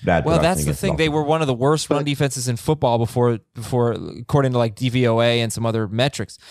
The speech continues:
Speaker 2: uh, before the Chase Edmonds game. I don't know how Edmonds had such a bad game. It was so disappointing.
Speaker 3: Because they used him the wrong way.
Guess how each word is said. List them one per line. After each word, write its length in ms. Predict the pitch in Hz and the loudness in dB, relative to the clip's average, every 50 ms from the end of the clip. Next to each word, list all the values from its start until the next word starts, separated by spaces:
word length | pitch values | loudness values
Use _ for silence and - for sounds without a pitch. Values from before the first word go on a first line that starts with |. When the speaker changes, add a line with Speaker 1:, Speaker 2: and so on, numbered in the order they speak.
| - - - - | -20 -18 -8 -6
Speaker 2:
uh, 60 | - - - - 151 | -6 -6 -6 -8 -4
before 440 | 117 139 127 - - 151 147 143 | -2 -2 -2 0 2 2 2 4
the 80 | 131 127 | 4 2
Chase 300 | - - 139 135 123 - | 0 0 0 0 2 2
Edmonds 340 | 143 143 135 131 120 110 - | 2 0 2 0 -4 -4 -2
game. 220 | - 110 110 110 | -2 -2 0 2
I 80 | 117 120 | 0 0
don't 80 | 120 | 0
know 80 | 117 113 | 0 0
how 180 | 117 131 135 135 | 0 2 4 4
Edmonds 340 | 131 127 120 123 120 113 | 4 4 2 0 -4 -2
had 140 | 120 113 107 | -2 -4 -2
such 160 | - 113 - | -2 -4 -4
a 40 | 110 | -2
bad 280 | 101 117 113 113 113 104 | -2 0 0 0 0 -2
game. 160 | 120 123 120 | -2 -2 0
It 40 | 110 | -2
was 80 | 104 - | -2 -2
so 100 | - 120 | -2 -4
disappointing. 600 | 104 120 - - 98 - - 127 123 110 - - _ _ _ - | -2 -4 -4 -6 -6 -6 -4 -4 -4 -4 -6 -8 _ _ _ -4
Speaker 3:
Because 360 | - 147 - - 160 139 123 | -4 -2 0 0 0 0 0
they 100 | 131 131 | 0 -2
used 380 | 120 110 113 139 214 262 202 - | -2 0 0 0 0 0 -2 -4
him 100 | 120 92 | -4 -4
the 100 | 92 87 | -2 -2
wrong 260 | 85 85 82 80 80 | -2 -2 -2 -4 -4
way. 340 | 78 78 78 80 - - _ | -4 -4 -4 -4 -6 -12 _